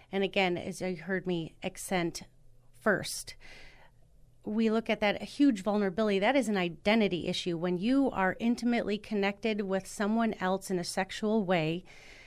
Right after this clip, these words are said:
a-, in a wrong timing, wrong, inappropriate ways, it shatters,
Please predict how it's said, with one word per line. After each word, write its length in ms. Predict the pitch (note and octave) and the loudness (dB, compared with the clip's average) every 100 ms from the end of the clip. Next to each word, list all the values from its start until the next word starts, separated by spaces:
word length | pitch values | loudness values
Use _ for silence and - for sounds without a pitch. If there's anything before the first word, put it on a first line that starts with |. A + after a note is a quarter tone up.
| - - | -20 0
a-, 240 | G3+ F#3+ - | 4 4 4
in 180 | G#3+ G3 | 4 4
a 60 | |
wrong 720 | E3+ G3 A3 B3+ G#3 G3 G3+ F3 | 4 6 8 8 6 4 0 -6
timing, 640 | - G#3 F#3+ F#3+ F3+ E3+ | -2 0 2 2 0 2
wrong, 420 | G#3 A3 A#3+ B3 | 2 4 2 2
inappropriate 840 | - A3+ A#3+ A#3 - G3+ G3 F#3 E3 | 0 0 -2 -2 -4 -4 -2 -4 -2
ways, 320 | F3 F3+ F3 | -4 -4 -6
it 160 | - - | -6 -6
shatters, 840 | - - G3+ G3+ A3+ B3+ B3+ - | -6 -6 -4 -2 0 -2 -2 -10